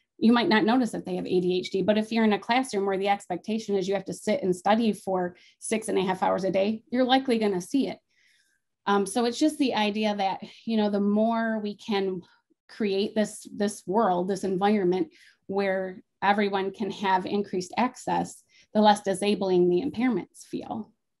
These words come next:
So, um, I think that's probably the biggest takeaway for my students is understanding the difference between impairment and disability, and really the idea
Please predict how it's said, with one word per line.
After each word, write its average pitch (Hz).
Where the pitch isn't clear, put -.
So, 190
um, 180
I 214
think 214
that's -
probably 214
the 196
biggest 196
takeaway 190
for 190
my 180
students 202
is 180
understanding 185
the 214
difference 202
between 190
impairment 185
and 185
disability, 185
and 185
really 226
the 185
idea 185